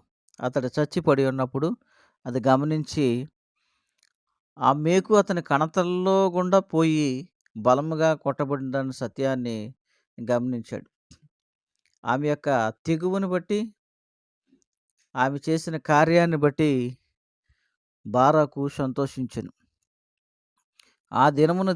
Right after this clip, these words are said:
దేవుడు ఇశ్రాయేలీయుల ఎదుట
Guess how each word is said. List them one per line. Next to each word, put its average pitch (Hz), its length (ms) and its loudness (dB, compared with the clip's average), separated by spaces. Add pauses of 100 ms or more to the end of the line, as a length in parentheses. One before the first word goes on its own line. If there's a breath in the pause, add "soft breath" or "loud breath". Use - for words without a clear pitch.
దేవుడు 165 320 4 (920)
ఇశ్రాయేలీయుల 180 920 4 (140)
ఎదుట 151 240 -2